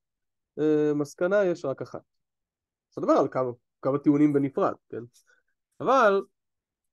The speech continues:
המסקנה היא תמיד יחידה כשמדובר בטיעון. איך אפשר לסמן את הדברים האלו מתמטית?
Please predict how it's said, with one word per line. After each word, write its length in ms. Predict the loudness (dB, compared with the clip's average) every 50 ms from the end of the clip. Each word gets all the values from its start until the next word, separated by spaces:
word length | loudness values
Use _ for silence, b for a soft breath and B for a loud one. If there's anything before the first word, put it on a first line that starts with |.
| _ _ _ _ _ _ _ _
המסקנה 760 | -8 -4 0 0 2 2 2 0 -2 -6 -6 -4 -4 -2 -2
היא 100 | -2 -2
תמיד 260 | -4 -4 -4 -4 -4
יחידה 480 | -4 -6 -6 -6 -6 -2 -2 -2 -2 -2 -6 _ _ _ _ _ _
כשמדובר 560 | -6 -2 -2 -2 -2 -2 -2 0 0 0 0 -2 -4
בטיעון. 680 | -4 -6 -6 -6 -10 _ _ _ -6 -6 -4 -6 -8 -10 -14 _ _ _ _ _ _ _ _ _ _ _ _ _ _ _ _ _ _ -8
איך 120 | -6 -4 -4
אפשר 400 | -2 0 2 4 4 4 2 0 -4 _ _ _ _ _ _ _ _ _ _ _ _ _ _ _ -2
לסמן 600 | 0 0 0 -2 -2 -4 -2 0 0 0 0 -2
את 140 | -2 -2 0
הדברים 960 | 0 0 0 -2 -4 -8 _ _ _ _ -18 -14 -8 -4 -2 0 0 0 2 0
האלו 680 | 0 0 0 0 0 -2 -2 -2 -2 -4 -6 -8 -10 -16 _ _ _ _ _ _ _ _ _ _ _
מתמטית? 760 | -10 -10 -8 -6 -6 -4 -2 -4 -4 -6 -10 -20 _ _ _